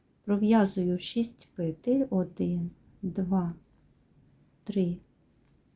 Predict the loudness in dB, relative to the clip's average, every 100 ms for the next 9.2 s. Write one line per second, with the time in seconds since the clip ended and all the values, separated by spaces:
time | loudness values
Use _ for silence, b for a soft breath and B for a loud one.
0 | _ -14 -14 -14 -6 -4 -2 0 0 0
1 | _ _ -20 -20 _ _ _ _ _ _
2 | _ -4 -2 0 0 -2 -16 _ _ _
3 | _ _ _ _ -10 -8 -8 -8 -12 -20
4 | -20 _ _ _ _ _ _ _ -2 6
5 | 8 6 4 0 4 2 4 0 4 4
6 | 2 0 0 4 4 6 6 4 4 2
7 | 4 2 4 4 4 2 0 -4 -4 -4
8 | -2 -4 0 2 4 2 -4 2 4 6
9 | 6